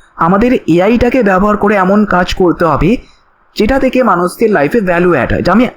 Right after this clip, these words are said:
জান-, যেমন আমি এই ভিডিওটা বানাচ্ছি, আমি কিন্তু এআইকে ইউজ করেই ভিডিওটা বানালাম। যদি আপনি অবজার্ভ করে থাকেন, আমি চ্যাট জিপিটির সাহায্যেই কিন্তু ভিডিওটা বানালাম।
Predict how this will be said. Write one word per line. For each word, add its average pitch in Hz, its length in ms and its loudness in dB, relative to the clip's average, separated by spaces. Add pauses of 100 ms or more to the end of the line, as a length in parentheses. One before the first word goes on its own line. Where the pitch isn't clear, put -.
জান-, 180 280 -2
যেমন 175 280 0
আমি 190 160 2
এই 208 100 0
ভিডিওটা 180 320 0
বানাচ্ছি, 156 420 -2 (440)
আমি 165 220 0
কিন্তু 226 200 0 (140)
এআইকে 180 460 0
ইউজ 226 340 2
করেই 262 180 -2
ভিডিওটা 262 300 0
বানালাম। 151 400 0 (420)
যদি 165 140 -2
আপনি 233 160 -2
অবজার্ভ 202 420 -2
করে 220 120 2
থাকেন, 143 320 -4 (360)
আমি 143 200 0 (100)
চ্যাট 147 320 -2
জিপিটির 214 440 0
সাহায্যেই 165 380 -2
কিন্তু 254 200 2
ভিডিওটা 226 300 0
বানালাম। 113 380 0